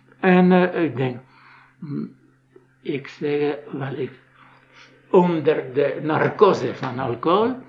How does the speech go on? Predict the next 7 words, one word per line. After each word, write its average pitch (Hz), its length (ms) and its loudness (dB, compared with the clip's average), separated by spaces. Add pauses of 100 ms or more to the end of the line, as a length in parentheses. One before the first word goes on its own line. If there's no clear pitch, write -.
(500)
weet 147 440 2
je 143 60 -6
niet 147 240 -2
wat 143 300 -8
je 143 120 -2
doet. 127 160 -12 (1040)
Ik 143 280 -10